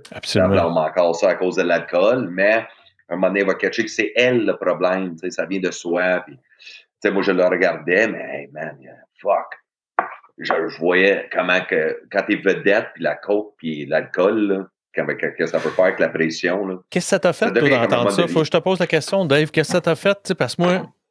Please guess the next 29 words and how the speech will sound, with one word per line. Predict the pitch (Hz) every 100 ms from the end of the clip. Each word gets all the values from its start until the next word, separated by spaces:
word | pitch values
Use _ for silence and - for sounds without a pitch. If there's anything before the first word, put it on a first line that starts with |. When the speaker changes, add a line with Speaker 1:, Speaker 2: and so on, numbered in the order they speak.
| _
Speaker 1:
ça | - 123
m'a | 123
touché | 117 - 151 - 185
beaucoup, | 160 117 - - 127 202 - _ _ _ _ _ _ -
mais, | 127 123 - 135
euh, | 127 _
il | 123
y | 120
a, | - - - - -
c'est | -
un | 120
mélange | 120 131 147 147 - -
toxique | 180 160 - - 170 -
de | 110
tellement | - - 165 151 151 156
d'affaires | 143 123 160 160
en | 143
ce | -
moment, | 143 143 170 170
là. | 160
Le | 139 104
woke | 107 120 151 170 165 - - _
generation, | 135 131 123 123 120 113 147 143 147 151 - - _ _ _ 107
le, | 101 90
le, | 107 95 -
le | 95
stardom, | 92 - 139 135 135 139 143 156 151 - _ _ _ _
le, | 110 98 87
le, | 107 95 87